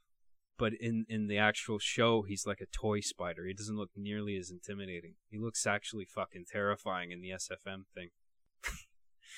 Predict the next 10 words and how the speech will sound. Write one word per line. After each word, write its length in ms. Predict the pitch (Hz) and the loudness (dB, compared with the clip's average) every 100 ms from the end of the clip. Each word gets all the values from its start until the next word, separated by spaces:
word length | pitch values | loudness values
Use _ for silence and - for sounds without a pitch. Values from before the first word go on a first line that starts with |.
| - - _ | -18 -20 _
Fuck, 160 | 131 127 | 4 8
I 60 | |
used 240 | 139 135 - | 8 8 6
to 100 | 143 | 6
wonder, 320 | 123 127 127 | 6 6 6
like, 200 | 110 104 _ _ _ - _ _ _ _ _ _ - _ _ _ | 6 4 _ _ _ -20 _ _ _ _ _ _ -20 _ _ _
these 220 | 123 123 | 2 6
Source 420 | - - 127 120 - | 8 8 8 8 4
filmmaker 540 | 120 127 135 135 143 | 2 4 2 4 4
movies, 540 | 139 143 147 147 - | 6 6 6 4 -2